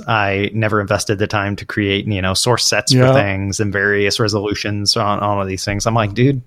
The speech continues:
Speaker 1: do I need to rewrite Coder Journey's
Speaker 2: That's
Speaker 1: website?"
Speaker 2: awesome.
Speaker 1: But,
Speaker 2: That'll be
Speaker 1: uh,
Speaker 2: awesome.
Speaker 1: so there's, yeah, there's just things like that. You're like, "Ah, man, that's right there." And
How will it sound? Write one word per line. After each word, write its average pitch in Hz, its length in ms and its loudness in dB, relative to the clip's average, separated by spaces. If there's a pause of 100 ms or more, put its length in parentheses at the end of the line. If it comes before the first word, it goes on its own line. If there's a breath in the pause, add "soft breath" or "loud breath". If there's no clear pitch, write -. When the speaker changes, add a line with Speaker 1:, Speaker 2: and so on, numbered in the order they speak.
Speaker 1:
do 113 100 2
I 139 100 4
need 160 140 4
to 135 80 4
rewrite 117 360 2
Coder 107 200 -2
Journey's 117 280 2
Speaker 2:
That's 139 120 2
Speaker 1:
website?" 120 40 4
Speaker 2:
awesome. 113 340 2 (560 soft breath)
Speaker 1:
But, 92 360 -4
Speaker 2:
That'll 127 200 2
be 117 120 4
Speaker 1:
uh, 113 140 6
Speaker 2:
awesome. 101 140 2
Speaker 1:
so 120 160 2
there's, 113 280 2
yeah, 127 200 2
there's 120 180 0
just 147 160 0
things 170 180 2
like 131 160 2
that. 131 140 2
You're 110 320 2
like, 107 200 0
"Ah, 127 360 -2
man, 127 200 2
that's 113 200 -2
right 131 260 2
there." 95 540 0 (120)
And 104 480 0